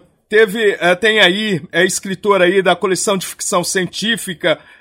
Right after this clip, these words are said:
poética, é, poética, né, Estelo Binara, pela editora Escuta.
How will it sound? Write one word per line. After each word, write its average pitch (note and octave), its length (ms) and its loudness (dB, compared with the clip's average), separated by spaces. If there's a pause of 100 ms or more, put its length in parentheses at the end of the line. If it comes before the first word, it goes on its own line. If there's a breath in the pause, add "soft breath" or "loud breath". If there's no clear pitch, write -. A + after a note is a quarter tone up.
(180 soft breath)
poética, G3 800 2
é, E3+ 140 4
poética, F3 640 2
né, E3 440 2
Estelo E3+ 520 0
Binara, F3 600 0 (460 soft breath)
pela F#3 300 4
editora G#3+ 500 2
Escuta. - 640 -2